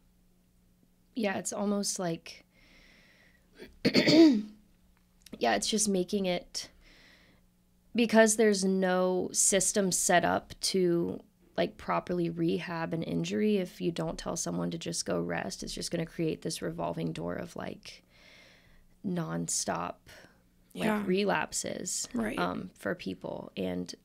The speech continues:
Speaker 1: I mean, if you do one thing long enough, you're gonna have aches and pains. And
Speaker 2: Right.
Speaker 1: if you don't talk to someone about those aches and pains, it could lead to an injury. And that's, you know, whatever you're doing, whether you're running or even walking every day.
Speaker 2: Right.
Speaker 1: Like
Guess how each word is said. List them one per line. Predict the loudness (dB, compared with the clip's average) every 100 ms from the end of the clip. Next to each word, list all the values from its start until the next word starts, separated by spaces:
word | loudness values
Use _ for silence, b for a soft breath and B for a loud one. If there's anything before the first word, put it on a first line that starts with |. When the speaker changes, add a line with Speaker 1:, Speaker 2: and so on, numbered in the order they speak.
| -12
Speaker 1:
I | -2
mean, | 0
if | 0 -2
you |
do | -4 -2
one | -2 -4
thing | -6 -8
long | -6 -6
enough, | -6 -10
you're | -10
gonna | -6 -4 -2 -4 -10 -18 _
have | -4 0 0 -2 -4
aches | -4 -4 -8
and | -6
pains. | -6 -4 -4 -4
And | -4
Speaker 2:
Right. | -4 -6 -12 B B B B
Speaker 1:
if | -2
you | 0
don't | 0
talk | -2 -6 -4
to | -4
someone | -2 -2
about | -2 -4
those | -2 -4 -2
aches | -4 -2
and | -6
pains, | -2 -2 0
it | -2
could | -2 0 0
lead | 0 -2 -2
to | -4 -4
an | -4
injury. | -4 -4 -6 -4 -4
And | -2
that's, | -2 -2 -4 -4 -4 -6
you | -4
know, | -4 -6 -12 _
whatever | -12 -6 -4 -4 -4
you're | -6 -6
doing, | -10 -10 -10 -12 -12
whether | -10 -8 -6
you're | -6 -6
running | -4 -6 -6 -4
or |
even | -2 -2 -2
walking | -4 -6 -8 -10
every | -10 -14
day. | -14 -14 -8
Speaker 2:
Right. | -2 -2 -2
Speaker 1:
Like | -6 -14